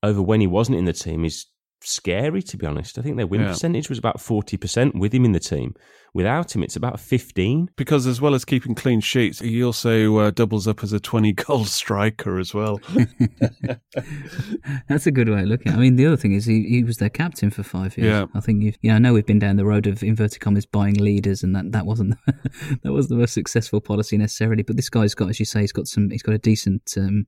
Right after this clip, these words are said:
Speaker 3: decent set of credentials to back up. My only comment would be, I think this is a, this is a programme of improvement, and I think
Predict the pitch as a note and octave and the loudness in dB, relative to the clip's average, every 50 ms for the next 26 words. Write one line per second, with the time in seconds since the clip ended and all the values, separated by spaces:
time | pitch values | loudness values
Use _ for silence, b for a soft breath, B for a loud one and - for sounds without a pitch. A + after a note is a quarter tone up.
0 | _ - A#2+ A2 - G#2+ - - - - - A2+ A2 G2+ G2 G2+ - - G#2+ - | _ 0 0 2 2 -2 -4 -4 -4 -4 -2 -2 0 2 0 0 0 -2 -2 -2
1 | - G2+ - G2+ - - A2+ A2+ - - B2 B2+ B2+ B2+ A#2 - - A2+ A2 A2+ | -4 -2 -2 -2 0 0 0 0 2 2 4 6 6 6 4 4 2 2 2 2
2 | G#2+ G#2 G#2 - G#2+ G#2+ G#2 G#2 - G#2+ G#2 - - A2 - A2+ G#2+ - G#2+ G2+ | 2 0 0 0 0 0 0 0 -2 -2 -2 -2 -4 -4 -4 -4 -4 -2 -2 -2
3 | F#2+ - - A2 - A#2+ A2 A2 - - - - A2 A2 A2 G#2+ - G2+ G2 G2 | -2 -2 -4 -2 -2 0 -2 -2 -4 -4 -4 -2 2 2 2 2 2 0 0 0
4 | G2 G2 - G2 G2 - - G#2+ G2+ G#2 G2 - - G2 G2+ G#2+ G#2 G#2+ - - | 0 0 0 -2 -2 -2 0 0 0 0 0 0 -2 -2 0 0 -2 -2 -2 -2
5 | G#2+ G#2 - | -2 -2 -2